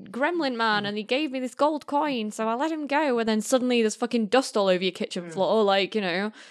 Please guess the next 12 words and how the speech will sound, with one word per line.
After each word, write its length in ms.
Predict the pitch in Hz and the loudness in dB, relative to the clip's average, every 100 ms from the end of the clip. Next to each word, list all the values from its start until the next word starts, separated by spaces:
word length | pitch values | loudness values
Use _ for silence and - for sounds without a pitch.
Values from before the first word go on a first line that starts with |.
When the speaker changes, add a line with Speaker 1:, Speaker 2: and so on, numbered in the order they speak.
| - | -16
Speaker 2:
Pocket 280 | - - - | -16 -14 -14
sand. 180 | - - - _ | -14 -16 -20 _
Speaker 1:
Yeah, 540 | 208 320 403 320 226 214 | -6 -2 0 2 0 -2
I 80 | |
think 180 | 233 339 | -4 -2
I'd 80 | 339 | -2
be 120 | 262 | -2
happier 420 | 254 330 339 294 | -4 -4 0 0
if 100 | 240 | 0
it 140 | 233 202 | -2 -4
just 240 | 233 185 | -6 -6
disappeared. 880 | 202 254 233 233 269 254 190 190 - | -4 -2 -2 -2 -2 0 0 -4 -10